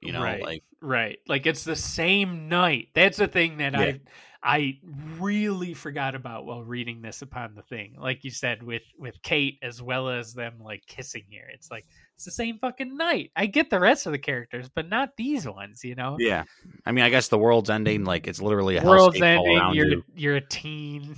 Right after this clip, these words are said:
Speaker 2: you
Speaker 1: Yeah.
Speaker 2: know? I get it.
Speaker 1: I don't wanna die not
Speaker 2: I
Speaker 1: having my
Speaker 2: get
Speaker 1: first
Speaker 2: it.
Speaker 1: kiss, I guess, you know?
Speaker 2: Sure, and I totally get that, but yes, I agree with you that it's like, it's forced in to be like, "Oh,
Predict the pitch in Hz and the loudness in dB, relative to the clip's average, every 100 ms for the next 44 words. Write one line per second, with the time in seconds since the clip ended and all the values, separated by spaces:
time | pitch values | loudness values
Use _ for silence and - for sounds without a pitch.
0 | - 95 90 135 147 - 180 139 - 170 | -6 -2 0 0 -2 2 2 2 -4 2
1 | 165 147 135 135 131 107 123 120 101 90 | 4 4 2 0 4 6 6 6 4 4
2 | 87 90 85 80 82 78 78 - 73 80 | 4 4 2 0 0 -2 -2 -4 -4 -8
3 | - 82 92 90 90 87 78 - _ _ | -8 -6 -6 -6 -2 -2 -2 -10 _ _
4 | _ _ _ 80 73 78 95 - _ - | _ _ _ -8 -4 -6 -8 -14 _ 4
5 | 480 381 185 160 247 262 285 277 339 240 | 10 10 8 6 6 8 6 6 4 4
6 | 175 151 151 143 139 131 143 151 127 120 | 0 0 -2 0 -2 -2 -6 -6 -6 -6
7 | - 151 147 156 151 143 139 135 127 120 | -2 -2 0 0 0 -2 -4 -6 -6 -10
8 | - 123 123 120 - 117 107 - 143 - | -8 -6 -6 -10 -10 -8 -10 -12 -12 -12
9 | - 147 135 - 156 135 120 113 120 117 | -6 -4 -4 -4 -4 -4 -8 -10 -8 -8
10 | 117 104 - 135 135 110 | -12 -14 -6 -4 -4 -10